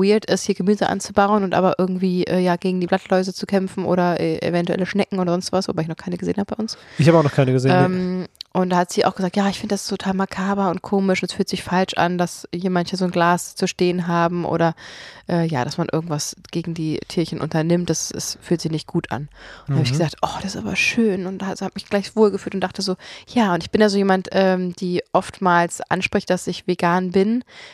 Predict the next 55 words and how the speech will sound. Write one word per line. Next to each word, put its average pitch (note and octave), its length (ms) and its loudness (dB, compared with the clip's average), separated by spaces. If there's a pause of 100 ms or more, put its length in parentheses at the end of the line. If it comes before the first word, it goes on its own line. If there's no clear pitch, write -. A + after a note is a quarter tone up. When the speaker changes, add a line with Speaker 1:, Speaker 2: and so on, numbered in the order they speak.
(140)
Speaker 1:
weil F3 180 6
ich - 260 -2
auf E3+ 100 2
das - 120 -6
Thema G#3+ 260 4
kommen A3+ 220 2
möchte, A3+ 300 4
weil E3+ 140 8
ich F#3 100 -2
Menschen F3 240 0
inspirieren G3 480 0
möchte A#3+ 420 0
und F#3+ 180 0
ich - 60 -8
natürlich - 240 -2
bei F3+ 100 4
mir F#3 180 2
bleibe. A3+ 380 4 (420)
Und F3 120 -4
dadurch, F3+ 180 2
dass G3 140 0
ich F3+ 100 -2
sage, F3+ 480 4
ähm, F3 300 0 (160)
in F#3 120 -2
irgendeiner B3 360 4
Weise G3 260 2
erwähne, F#3 560 2
dass - 160 -2
ich - 140 -10
vegan F3 340 2
bin, F3 100 -2
da E3+ 60 0
bin E3+ 140 2
ich E3 100 -6
voll G#3 220 2
Klischee, G#3 420 2 (720)
gebe G3+ 180 -2
ich F3+ 60 4
auch E3+ 80 2
gerne F3+ 240 0
zu, A#3 240 0 (320)
aber F#3 160 4
dadurch F3+ 180 2
bringe G3+ 180 0
ich F#3 40 -6
das F#3 140 -6
Thema A3 340 2
an A3 180 0
den G3+ 180 -2
Mann G#3+ 240 2
oder G#3 200 2
an G3 80 0
die F#3+ 80 -2
Frau G3 320 2